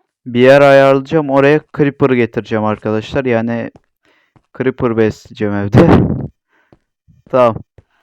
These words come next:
Şimdi ilk önce şurayı bir düzenleyeyim arkadaşlar. Ben buraya böyle bir duvar koydum. Buraya şimdi ilk önce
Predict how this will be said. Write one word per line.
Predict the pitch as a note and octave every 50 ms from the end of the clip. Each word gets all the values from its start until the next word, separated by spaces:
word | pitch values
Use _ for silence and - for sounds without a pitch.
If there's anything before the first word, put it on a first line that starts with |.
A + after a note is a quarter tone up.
| _ _ _ _
Şimdi | - - - C3+ B2 B2 A#2+ B2
ilk | B2+ C#3 C#3 B2+ - C3+
önce | B2 A#2+ A#2+ A2+ C3 C3+ C3 B2 D#2 - _ _ _ _ _
şurayı | - - - A#2+ B2 B2 B2 A#2+ A#2
bir | A#2+ B2 A2+ - - B2
düzenleyeyim | A#2+ A#2 A#2 B2+ B2 A#2 A#2 A#2 A2+ A2
arkadaşlar. | G#2+ G#2 - - A2 G#2+ G#2+ - - A#2+ A#2
Ben | A#2 A2+ A2 A2
buraya | A2 A2 G#2+ G#2+
böyle | A2 A2 G#2+ G#2 G#2+
bir | G#2+ G2+
duvar | - A2+ A2 A2+ A#2 A#2 A2 -
koydum. | - B2 A#2+ A#2 A2 G#2 A2+ B2 - - - _ _ - - _ - - - _ _ - _ _ _ _
Buraya | _ - A2 A2+ A2+ A#2 A#2
şimdi | - - - A#2 A#2 A#2 B2 A#2+ A#2+ - - _ _ _ _ _ _ _ _ _ _ _
ilk | A#2 A#2+ B2 A2 - -
önce | A#2+ A2+ A2 A2 G#2+ - B2+ B2 B2 B2 B2 B2 A#2+ A#2+